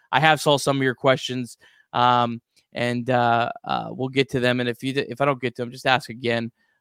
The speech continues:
Uh, I try the best I can to, to, to live click and go along as I go and also try to have somewhat coherent sentences.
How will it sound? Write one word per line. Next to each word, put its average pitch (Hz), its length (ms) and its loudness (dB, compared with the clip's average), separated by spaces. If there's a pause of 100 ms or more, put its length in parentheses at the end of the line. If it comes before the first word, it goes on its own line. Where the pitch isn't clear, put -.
Uh, 120 300 0 (300)
I 123 80 -8
try 131 200 4
the 123 80 0
best 123 240 0
I 123 60 -4
can 123 300 2
to, 117 180 2 (100)
to, 117 280 -4 (180)
to 120 120 -10
live 120 440 2 (220)
click 127 260 0
and 117 220 -8 (220)
go 123 180 2
along 120 240 2
as 117 100 -4
I 120 40 0
go 120 180 4
and 113 100 -2
also 120 280 0
try 117 160 2
to 113 100 2
have 113 240 4 (300)
somewhat 165 600 2
coherent 120 480 -2
sentences. 117 420 -12